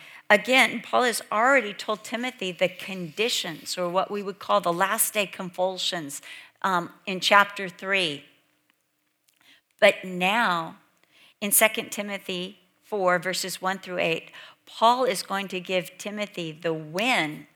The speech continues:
he is to herald the word, the how he is supposed to herald the word, and the why he is to herald the word of God.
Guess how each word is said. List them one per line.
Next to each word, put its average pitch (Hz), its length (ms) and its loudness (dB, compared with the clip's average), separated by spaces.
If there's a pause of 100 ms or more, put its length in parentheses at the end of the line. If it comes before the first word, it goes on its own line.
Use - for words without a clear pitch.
(160)
he 170 260 -8
is 156 360 -6
to 165 120 -6
herald 156 540 0
the 151 120 -8
word, 147 440 -4 (380)
the 175 80 6
how 208 840 6
he 165 360 -4
is 160 100 -2
supposed - 420 -4
to 170 60 -12
herald 160 580 2
the 156 80 -4
word, 160 500 -2 (360)
and 220 300 6
the 220 140 8
why 214 800 4 (180)
he 196 200 -6
is 185 320 -2 (360)
to 220 340 -2 (200)
herald 175 800 4 (220)
the 180 180 2
word 175 520 4
of 160 260 0
God. 151 440 2